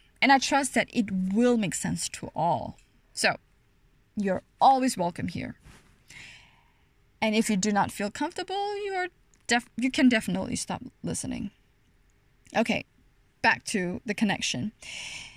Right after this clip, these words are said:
It was by the introduction of psychospir-,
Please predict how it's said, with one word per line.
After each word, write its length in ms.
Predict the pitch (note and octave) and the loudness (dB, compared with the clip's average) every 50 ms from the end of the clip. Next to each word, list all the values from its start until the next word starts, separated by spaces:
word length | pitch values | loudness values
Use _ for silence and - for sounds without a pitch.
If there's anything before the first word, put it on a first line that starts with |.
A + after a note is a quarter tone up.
| - _ _ _ _ _ - | -20 _ _ _ _ _ 0
It 100 | E4 D4 | 2 2
was 560 | B3+ D#4 D#4 D#4 D4 - - - - - - - - - A3 - - | 4 2 2 2 2 2 0 0 -2 -4 -8 -8 -4 -4 -2 0 4
by 180 | A#3+ A3+ A#3 B3+ | 4 6 6 6
the 120 | C4 - | 4 4
introduction 580 | A#3 B3+ B3 C4+ A3+ A3 G#3+ - - - A3 - | 4 4 4 4 4 2 2 2 2 0 0 0
of 160 | - F#3+ F#3+ | 0 0 0
psychospir-, 640 | - - - G3+ G3+ G#3 G#3+ - - - G3+ F#3+ | 0 0 0 0 0 0 -4 -4 -4 -4 -6 -6